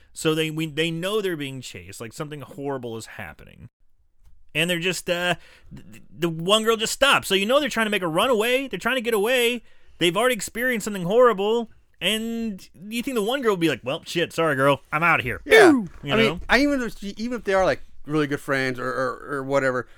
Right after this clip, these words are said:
Speaker 2: it's still, like, self-preservation. Like, "Oh, shit, she's dead.
Speaker 1: Yeah.
Speaker 2: I gotta get her. I can mourn later, but I gotta go." But nope, she's like, "I'm just gonna sit here," and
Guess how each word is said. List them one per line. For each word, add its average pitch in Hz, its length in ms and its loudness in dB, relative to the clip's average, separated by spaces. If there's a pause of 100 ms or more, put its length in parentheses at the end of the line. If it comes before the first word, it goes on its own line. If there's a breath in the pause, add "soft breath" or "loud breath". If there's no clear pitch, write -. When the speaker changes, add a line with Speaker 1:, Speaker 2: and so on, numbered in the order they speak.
(200 soft breath)
Speaker 2:
it's - 140 -6
still, 220 140 0
like, 185 260 0 (200)
self-preservation. 160 720 0
Like, 135 140 -4
"Oh, 165 200 4
shit, 160 380 -4
she's 156 220 -10
dead. 143 260 0
Speaker 1:
Yeah. 131 320 2
Speaker 2:
I 170 140 4
gotta 170 160 6
get 147 140 4
her. 143 120 4
I 143 120 2
can 151 180 0
mourn 196 300 4
later, 185 520 2 (440)
but 139 320 4 (180)
I 151 100 0
gotta 131 140 2
go." 113 160 -8
But 131 100 -6
nope, 170 220 4
she's 180 240 -10
like, 165 160 -2
"I'm 190 80 0
just 202 160 -8
gonna 147 160 0
sit 156 240 -2
here," 131 400 0
and 120 400 -4